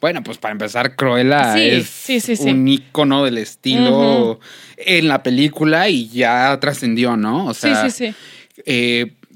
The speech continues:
Speaker 1: ¿qué otro, qué otro se te viene a la mente?
Speaker 2: Maléfica. También Maléfica.
Speaker 1: Pero fíjate que, por ejemplo, ahí Maléfica, a pesar de que sí, este, pues es un personaje con mucho estilo, no me da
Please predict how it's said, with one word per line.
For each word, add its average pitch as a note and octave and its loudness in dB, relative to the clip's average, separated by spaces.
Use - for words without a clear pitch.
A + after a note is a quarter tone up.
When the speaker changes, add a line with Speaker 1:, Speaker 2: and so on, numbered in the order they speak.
Speaker 1:
¿qué E3 -4
otro, F#3+ -6
qué E3 -6
otro G3 -6
se - -14
te D#3+ -8
viene C3+ -4
a - -6
la D3 -4
mente? B2+ -2
Speaker 2:
Maléfica. A#3+ 0
También F#3 -4
Maléfica. F3+ -10
Speaker 1:
Pero D#4 2
fíjate D4 -4
que, F4 -2
por D#3 -6
ejemplo, D#3 -6
ahí E3 -4
Maléfica, G3+ -4
a G#3+ -10
pesar D#3 -8
de F3 -10
que E3 -6
sí, D#3 -10
este, A2+ -8
pues B2 -8
es B2+ -8
un D#3 -4
personaje D#3 -4
con C#3 -4
mucho C#3 -4
estilo, C3 -6
no C#3 -4
me D3 -4
da A#2+ -8